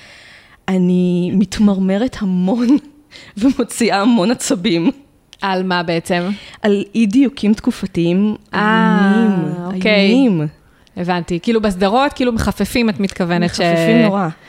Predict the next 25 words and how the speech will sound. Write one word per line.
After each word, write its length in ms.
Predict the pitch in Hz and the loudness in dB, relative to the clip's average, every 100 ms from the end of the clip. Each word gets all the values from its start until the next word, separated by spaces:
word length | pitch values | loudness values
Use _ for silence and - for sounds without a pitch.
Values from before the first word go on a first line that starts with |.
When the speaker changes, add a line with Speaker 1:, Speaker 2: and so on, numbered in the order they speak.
| - - _ _ _ | -20 -20 _ _ _
Speaker 1:
כלומר, 260 | - 202 202 | -2 0 0
אני, 180 | - 196 | 0 -2
אני 160 | 185 196 | 0 0
מבינה 440 | 185 180 185 240 | 0 0 0 0
שיש, 580 | - 330 294 269 - - | 0 0 0 -2 -6 -6
שבגד 1000 | - - 185 170 - 160 190 208 214 269 262 302 330 - | -8 -4 -2 -2 -4 -8 -2 -2 0 0 0 -2 -4 -6
והופעה 640 | 180 165 165 - - - | -8 -4 -4 -4 -4 -4
חיצונית 600 | - 247 208 202 247 - - - - - _ | -4 -6 -2 0 -2 -4 -20 -20 -20 -20 _
זה 200 | 190 190 | -4 -2
חלק 640 | 170 147 226 247 294 - - | -2 -2 0 0 -2 -4 -4
מהאמירה 680 | 208 190 190 170 180 180 180 | -2 0 0 2 2 2 0
האומנותית 640 | 247 220 180 165 - 226 | 2 2 0 -2 -2 -4
של 160 | - 226 | -2 -2
הסדרה 480 | 180 - 185 170 190 | -4 -6 -4 -2 0
או 100 | 202 | -2
הסרט, 520 | 180 - 269 262 269 | -4 -4 -2 -2 -4
ו- 60 | 175 | -6
Speaker 2:
מהמם. 360 | 190 170 180 180 175 _ _ _ _ _ _ | -6 -6 -8 -10 -12 _ _ _ _ _ _
Speaker 1:
וזה, 320 | 190 190 196 | -4 -2 0
לכן 300 | - 196 240 | -2 -2 -2
זה 80 | 254 | -2
צריך 360 | - 202 226 269 | -2 -2 0 0
להביע 440 | 214 160 151 208 | 0 0 0 0
איזושהי 360 | 190 175 - 175 | 0 -2 -4 -2
אמירה. 320 | 165 160 147 | 0 0 -2